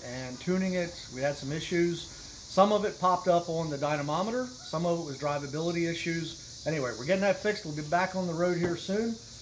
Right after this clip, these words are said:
Uh, so I wanna show you the dyno run. We did a chassis dyno.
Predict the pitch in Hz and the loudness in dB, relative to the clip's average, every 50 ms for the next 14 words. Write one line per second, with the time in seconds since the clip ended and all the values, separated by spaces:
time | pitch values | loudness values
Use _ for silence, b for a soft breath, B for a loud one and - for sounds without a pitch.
0 | B B B - 110 113 120 120 117 117 113 - - 160 143 139 131 127 127 - | B B B -8 -6 -2 -2 0 -2 -2 -4 -6 -4 -2 0 0 -2 -4 -4 -6
1 | 143 151 185 190 170 - - 185 185 185 180 170 147 143 135 - 147 143 165 190 | -4 -2 -2 -2 -2 -2 0 0 0 2 0 0 0 -2 -2 0 0 0 2 2
2 | 208 214 220 214 220 233 254 262 262 - - 135 131 139 156 147 147 143 - 156 | 2 2 2 4 4 4 4 2 -2 -4 -8 -8 -4 -4 -2 -4 -4 -4 -2 0
3 | 151 160 160 - 185 170 156 160 160 170 180 185 185 185 185 185 | 0 0 0 -2 -4 -4 -2 -2 0 0 2 4 4 4 2 2